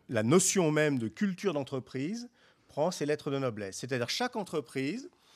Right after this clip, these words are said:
va trouver, je dirais, son propre équilibre entre rationalité, on va dire, des anciens et rationalité des modernes, ou entre rationalité technique et, euh, euh, ce qu'on peut appeler une rationalité de l'ordre du rite ou, du, ou de la puissance symbolique.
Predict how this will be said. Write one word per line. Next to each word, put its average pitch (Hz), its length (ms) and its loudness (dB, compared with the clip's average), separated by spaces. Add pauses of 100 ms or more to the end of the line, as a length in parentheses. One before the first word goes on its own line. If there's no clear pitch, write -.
(360)
va 147 160 0
trouver, 208 520 0
je 226 40 -6
dirais, 170 260 4
son 160 220 -2
propre 330 340 2
équilibre 202 680 0 (200)
entre 156 360 2
rationalité, 165 1000 0
on 113 60 -4
va 113 100 -2
dire, 117 220 -4
des 107 200 -6
anciens 143 420 -2
et 113 120 -4
rationalité 127 480 -2
des 117 100 -4
modernes, 127 480 0 (400)
ou 170 140 0
entre 147 220 -2
rationalité 135 440 -2
technique 135 600 -8
et, 131 280 -8
euh, 110 200 -8 (400)
euh, 104 240 -12
ce - 100 -16
qu'on 117 200 -10
peut 117 180 -10
appeler 117 320 -8
une 135 140 -8
rationalité 117 720 -8
de 123 80 -8
l'ordre 113 220 -6
du 110 140 -10
rite 127 340 -8
ou, 123 60 -10
du, 110 120 -12
ou 117 160 -8
de 107 60 -6
la 110 80 -6
puissance 123 320 -6
symbolique. 107 500 -6